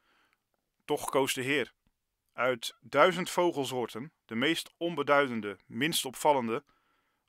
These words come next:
armoedigste vogel van allemaal. Een nietig wezentje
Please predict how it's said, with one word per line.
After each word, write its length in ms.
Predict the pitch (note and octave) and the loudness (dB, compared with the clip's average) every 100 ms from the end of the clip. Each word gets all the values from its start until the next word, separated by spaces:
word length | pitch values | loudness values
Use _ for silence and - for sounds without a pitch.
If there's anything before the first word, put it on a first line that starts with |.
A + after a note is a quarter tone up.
| _ | _
armoedigste 540 | C3 B2 D#3+ G3 - | 0 2 0 -2 -6
vogel 440 | C3+ C#3+ D#3 E3 E3 | 2 2 2 -2 -2
van 380 | - B2+ A2+ - | -2 -4 -6 -4
allemaal. 560 | D3 D#3 C#3 A2 F#2+ _ _ _ _ _ _ _ _ _ _ _ _ _ | -2 2 4 2 0 _ _ _ _ _ _ _ _ _ _ _ _ _
Een 140 | A#2 B2+ | -8 -4
nietig 260 | F#3+ F3+ | -2 -2
wezentje 580 | C#3 F#3 C#3 C3+ A2+ F#2+ | 2 0 0 -6 -8 -12